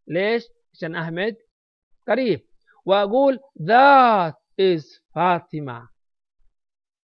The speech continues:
تلك هي فاطمة. أو أقول أحمد is here. فاطمة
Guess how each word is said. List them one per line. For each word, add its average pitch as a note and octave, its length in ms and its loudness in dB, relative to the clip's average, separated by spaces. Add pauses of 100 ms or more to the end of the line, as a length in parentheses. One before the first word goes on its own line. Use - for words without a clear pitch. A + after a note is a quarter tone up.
(100)
تلك G#3+ 260 -6
هي D#3+ 200 -8
فاطمة. C3+ 580 -8
أو G3+ 120 -4
أقول B3 460 0 (420)
أحمد A3 480 -4 (340)
is A3+ 160 -4
here. G3+ 500 -4 (1000)
فاطمة G3 540 0